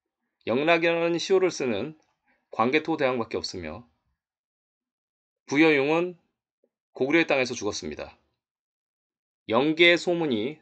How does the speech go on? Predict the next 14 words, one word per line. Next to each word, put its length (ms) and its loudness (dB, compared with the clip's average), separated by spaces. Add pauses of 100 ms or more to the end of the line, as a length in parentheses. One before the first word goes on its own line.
(100)
당태종을 600 -4
추격한 440 -4
목룡보탑은 920 -4 (460)
아직까지 720 0 (1600)
그 320 0
탑이 440 -4 (1000)
남아 200 -2
있습니다. 500 -10 (1800)
베이징에는 640 4
수많은 520 2
고려의 300 0
지역명이 500 -2
남아 240 -4
있습니다. 500 -10